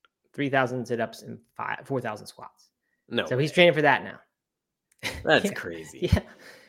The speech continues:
Speaker 1: And then, and then we started talking about how people do lots of pull-ups, and his, you know, friends do some other amount, and David Goggins did eight thousand something. And they, they do it at some rate of, like, the, the fast ones are, like, seven per minute, seven pull-ups per minute, sustained for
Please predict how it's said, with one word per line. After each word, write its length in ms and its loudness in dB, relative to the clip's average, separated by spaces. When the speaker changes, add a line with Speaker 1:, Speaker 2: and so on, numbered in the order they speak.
Speaker 1:
And 120 8
then, 100 8
and 100 6
then 160 8
we 60 2
started 180 8
talking 160 8
about 320 6
how 180 6
people 220 -2
do 160 0
lots 240 4
of 60 -14
pull-ups, 240 0
and 60 -2
his, 160 -6
you 140 -10
know, 80 -14
friends 300 -2
do 160 -2
some 280 -2
other 280 2
amount, 500 -2
and 300 -6
David 280 -4
Goggins 380 2
did 160 0
eight 220 -2
thousand 360 -4
something. 380 -4
And 180 4
they, 180 10
they 140 6
do 160 8
it 60 10
at 100 6
some 140 2
rate 200 4
of, 80 0
like, 200 2
the, 180 -4
the 80 4
fast 300 8
ones 460 -8
are, 140 -2
like, 220 -4
seven 720 -2
per 100 -12
minute, 420 -4
seven 200 -2
pull-ups 200 -2
per 80 -2
minute, 400 2
sustained 560 -6
for 280 -8